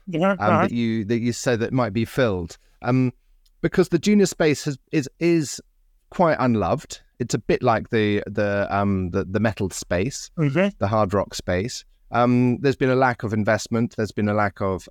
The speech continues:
Speaker 2: um, price action, la-, lack of available capital. Particularly, it's the lack of equity capital, which is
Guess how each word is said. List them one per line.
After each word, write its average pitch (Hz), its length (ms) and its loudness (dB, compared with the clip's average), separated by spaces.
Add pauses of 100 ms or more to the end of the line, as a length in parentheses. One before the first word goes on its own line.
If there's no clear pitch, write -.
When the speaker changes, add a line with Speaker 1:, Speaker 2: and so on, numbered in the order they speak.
Speaker 2:
um, 78 480 -6 (200)
price 143 400 0
action, 123 380 0
la-, 113 120 2
lack 113 280 0
of 113 60 -2
available 98 480 0
capital. 104 720 -2 (220)
Particularly, - 540 -2
it's - 80 -8
the 104 80 -2
lack 104 220 0
of 95 180 -2
equity 113 340 -4
capital, 92 480 -4
which 80 260 -6
is 87 160 -6